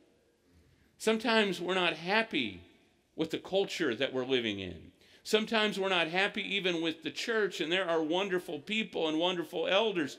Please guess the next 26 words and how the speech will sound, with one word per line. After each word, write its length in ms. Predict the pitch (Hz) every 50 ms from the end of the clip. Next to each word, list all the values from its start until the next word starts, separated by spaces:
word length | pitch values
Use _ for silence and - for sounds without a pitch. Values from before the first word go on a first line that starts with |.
| - - - - -
who 80 | - 214
are 60 | 196 180
doing 280 | 180 190 190 180 180
everything 560 | 180 190 208 208 220 220 190 - 214 196 190
they 140 | 185 185 180
know 180 | 185 180 170 170
how 240 | 175 185 196 214 214
to 120 | 214 202
do 200 | 180 180 175 165
in 100 | 156 156
some 260 | 156 - 170 156 156
places, 460 | - 180 170 175 175 170 - 160 135
and 200 | 151 147 143 151
the 60 | 151 139
church 340 | - - 175 170 156 -
is 180 | 156 143 131 -
declining. 640 | - 123 - - 135 175 170 147 110 95 95 - - - _ _ _ _ _ _ _ _ - - -
And, 180 | 208 220 220 220
and, 380 | 196 190 190 185 170 175 185 180 175 180 156 170 175 180 190 185 185 196 196 - 220
and 180 | - 202 208 196
then 100 | 190 180
somehow 680 | - - 220 214 220 202 190 202 214 226 233 226 202
they 180 | 175 180 180
keep 400 | 175 - 202 185 180 - - - -
leading 440 | 170 180 196 190 185 175 160 160 175
anyway. 560 | 185 202 208 175 135 104 98 90 87 87 82